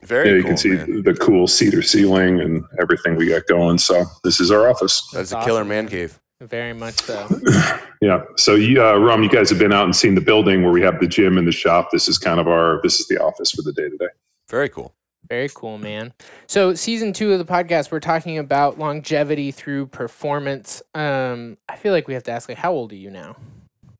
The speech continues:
Speaker 2: I'm forty-four.
Speaker 3: Forty-four. You're pretty fit for forty-four. Could definitely beat the hell out of me. Um, you know, so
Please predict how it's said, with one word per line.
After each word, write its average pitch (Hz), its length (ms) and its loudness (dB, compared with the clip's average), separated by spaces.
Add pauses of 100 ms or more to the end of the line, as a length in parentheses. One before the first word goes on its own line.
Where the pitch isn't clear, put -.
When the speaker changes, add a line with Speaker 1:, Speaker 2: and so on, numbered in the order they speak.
(200)
Speaker 2:
I'm 101 180 4
forty-four. 104 460 2
Speaker 3:
Forty-four. 156 680 -4
You're 151 100 -8
pretty 214 300 -4
fit 160 300 -4
for 131 120 -10
forty-four. 117 680 -6 (320)
Could 139 100 -20
definitely 175 300 -2
beat 147 200 -10
the 135 60 -6
hell 120 200 -4
out 101 160 -6
of 98 60 -16
me. 101 260 -16 (100)
Um, 127 500 -6
you 135 140 -8
know, 120 340 -10
so 139 520 0